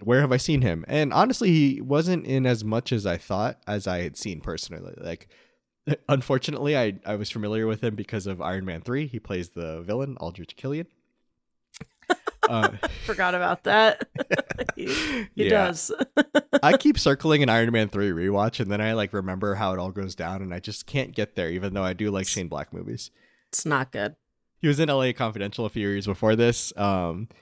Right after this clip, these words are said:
Speaker 1: and his performance kinda got swept under the rug behind, like, um, He Who Should Not Be Named, and then Russell Crowe, and also Kim Basinger. But it never really popped off for him for some reason. I, I don't really know why. Maybe he j-, like, I just was like, "Did something happen to him? Did he?"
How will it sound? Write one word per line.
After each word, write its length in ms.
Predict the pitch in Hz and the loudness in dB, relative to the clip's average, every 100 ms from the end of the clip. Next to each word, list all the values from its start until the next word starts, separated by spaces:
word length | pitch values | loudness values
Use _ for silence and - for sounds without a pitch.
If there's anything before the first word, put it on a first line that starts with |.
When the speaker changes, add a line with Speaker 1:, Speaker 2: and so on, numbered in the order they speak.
| - | -8
Speaker 1:
and 100 | 98 | 0
his 120 | 123 120 | 0 2
performance 380 | 120 120 113 - | 0 0 0 0
kinda 180 | 113 | 0
got 180 | 104 87 | 2 0
swept 300 | - 110 - | 0 0 0
under 260 | 107 107 107 | 0 2 2
the 120 | 95 | 2
rug 300 | 95 98 95 | 2 0 -2
behind, 440 | 101 101 92 90 90 | -4 -2 -2 -4 -6
like, 280 | 85 - _ - _ _ | -6 -8 _ -20 _ _
um, 160 | 101 95 | -6 -4
He 160 | 104 107 | -2 0
Who 80 | 104 | -2
Should 160 | - | 0
Not 140 | 101 98 | 0 0
Be 80 | 104 | 2
Named, 340 | 135 135 123 | 4 4 2
and 220 | 95 95 | 0 -2
then 80 | 92 | -2
Russell 240 | 98 98 | -4 -6
Crowe, 440 | - - 117 117 110 | -6 0 4 4 4
and 140 | 95 | 0
also 220 | 92 - | -2 -6
Kim 180 | 92 98 | -8 -4
Basinger. 520 | 110 117 123 117 113 110 _ - _ _ - | -2 -2 -2 0 0 -2 _ -20 _ _ -2
But 100 | 151 | 0
it 80 | 147 | 2
never 200 | 170 349 | 2 2
really 180 | 359 180 | 2 2
popped 300 | - - - | 2 0 2
off 160 | 131 - | 0 0
for 100 | 90 | -6
him 220 | 80 82 | -8 -12
for 520 | - 98 90 87 85 - _ _ _ - | -8 -4 -2 -4 -6 -10 _ _ _ -10
some 280 | - 123 101 | -2 0 0
reason. 380 | 76 57 - - | -4 -8 -14 -8
I, 320 | 110 117 - | -6 -4 -2
I 40 | |
don't 180 | 139 165 | 0 2
really 180 | 151 143 | 2 2
know 120 | 131 | 2
why. 300 | 107 90 73 - _ _ | 2 0 -2 -12 _ _
Maybe 240 | 117 117 120 | 0 2 2
he 120 | 113 | 0
j-, 100 | 110 - | -4 -2
like, 160 | 107 | -2
I 140 | - 123 | 2 2
just 220 | 127 117 | 2 -2
was 100 | 117 | 0
like, 140 | 110 - | 0 0
"Did 160 | 98 | -4
something 260 | 120 110 73 | -4 -4 -8
happen 380 | - 113 - 147 | -6 -6 -4 0
to 140 | 151 | 4
him? 220 | 143 139 | 4 4
Did 160 | 131 | 0
he?" 80 | - | -6